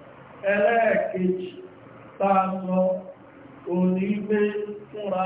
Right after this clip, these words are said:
ara Ọlọ́run ló ṣà wọ́n lẹ́ṣà. Kì í ṣà wọ́n ló ṣara wọn lẹ́ṣà lónìí. A mọ̀ sọ ẹlẹ́ẹ̀kẹta, òun náà ni pé madaha Allahu ta'ala as-sahabata fil kitabil mutaqaddima.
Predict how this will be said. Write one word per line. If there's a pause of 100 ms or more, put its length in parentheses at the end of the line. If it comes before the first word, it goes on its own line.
ara
Ọlọ́run (460)
ló (140)
ṣà
wọ́n
lẹ́ṣà. (920)
Kì
í
ṣà
wọ́n
ló
ṣara
wọn
lẹ́ṣà
lónìí. (800)
A
mọ̀
sọ
ẹlẹ́ẹ̀kẹta, (800)
òun
náà
ni
pé
madaha
Allahu
ta'ala
as-sahabata
fil
kitabil
mutaqaddima.